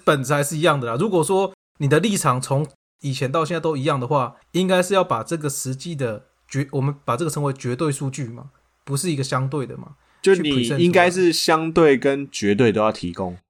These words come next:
Speaker 2: 对不对？而不是说只有挑你觉得比较好看那个数据来讲。
Speaker 1: 对，那到底除-，除了这些之外，我们还有出口去哪里啊？因为听起来好像没有地方可以去了。
Speaker 2: 其实最近政府有一直在宣传说，我们把凤梨出口到澳洲去。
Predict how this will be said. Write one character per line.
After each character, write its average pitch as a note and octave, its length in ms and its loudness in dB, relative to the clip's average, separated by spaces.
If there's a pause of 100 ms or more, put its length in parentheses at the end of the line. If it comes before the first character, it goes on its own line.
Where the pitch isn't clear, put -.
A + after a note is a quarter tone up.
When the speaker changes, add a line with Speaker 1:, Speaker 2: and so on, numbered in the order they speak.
(160)
Speaker 2:
对 F#2+ 100 -6
不 F2+ 40 -6
对？ F2 200 -4
而 G2 100 -2
不 G#2+ 140 -2
是 A2+ 180 0
说 A#2 260 4
只 A#2 240 0
有 B2 160 4
挑 A#2+ 480 0 (260)
你 G2 140 -6
觉 F#2+ 180 -2
得 G2 260 0 (320)
比 G2 120 -4
较 F2 140 2
好 F#2 200 -4
看 G2 240 -6
那 G2+ 60 -8
个 G2 100 -6
数 F#2+ 160 -8
据 F#2 140 -10
来 F2 160 -12
讲。 F2 200 -12 (280)
Speaker 1:
对， A#2+ 300 -2 (120)
那 A#3 100 2
到 B3+ 260 4
底 F3 100 -4
除-， F#3 180 -8 (140)
除 - 140 -6
了 G3 100 -2
这 G#3 80 -2
些 G3 80 4
之 F3+ 80 -4
外， G3+ 100 2
我 F3+ 80 2
们 C3+ 100 0
还 D#3+ 60 4
有 D3 140 4 (320)
出 - 160 -4
口 D3+ 140 -4
去 D#3 100 -6
哪 A#2+ 160 0
里 A2 160 -8
啊？ A2 140 -16
因 F#3 80 -4
为 A3+ 80 2
听 F#3+ 160 -6
起 F3+ 80 -4
来 - 20 0
好 B2 60 0
像 D3+ 120 0
没 C#3+ 80 0
有 D#3 80 2
地 D3+ 120 -4
方 C#3+ 160 0
可 C3+ 80 -2
以 - 20 -4
去 A#2 260 -10
了。 G#2 140 -16 (600)
Speaker 2:
其 D#3 120 4
实 G#3 80 4
最 B3+ 160 4
近 A#3 160 4
政 A3 240 4
府 F#2+ 480 -8 (140)
有 A#2 140 0
一 D#3+ 100 6
直 D3+ 60 -4
在 D#3 160 2
宣 D3+ 260 2
传 G2 260 -2
说， A2 400 2
我 G2 180 -4
们 G2 80 -6
把 F#2+ 160 2
凤 B2 220 0
梨 F2+ 200 -2
出 G#2+ 220 -2
口 F2 160 -10
到 F2+ 100 -4
澳 F#2 200 -2
洲 F2+ 180 -6
去。 E2+ 300 -10